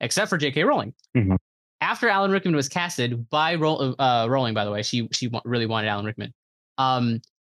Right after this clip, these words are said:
Speaker 1: she pulled him aside, had a private conversation with him, and told him the, the character's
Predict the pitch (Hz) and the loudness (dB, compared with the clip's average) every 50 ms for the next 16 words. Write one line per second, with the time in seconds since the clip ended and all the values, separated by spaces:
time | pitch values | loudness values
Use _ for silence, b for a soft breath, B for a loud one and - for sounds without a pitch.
0 | _ - - - - 151 131 139 - 165 170 165 170 160 147 - - 143 135 131 | _ -8 -4 0 0 0 0 0 0 0 2 2 2 2 2 2 0 0 0 0
1 | 135 127 123 - - 147 139 139 135 127 135 123 120 - 135 127 123 - 123 110 | -2 -2 -4 -4 -2 -2 -2 -2 0 -2 -2 -2 -2 -2 -2 -2 0 0 -2 -2
2 | 113 110 104 - 123 120 110 - - 156 156 156 147 165 151 151 139 139 - 127 | -2 -2 -4 -4 -4 -6 -6 -4 -2 0 0 2 2 2 2 2 2 0 -2 -4
3 | 117 123 113 - _ _ _ _ _ - 127 - - - 165 175 180 170 - 170 | -2 -2 -4 -4 _ _ _ _ _ -8 -8 -6 -4 -2 0 0 0 0 0 0
4 | 156 143 127 | 2 2 0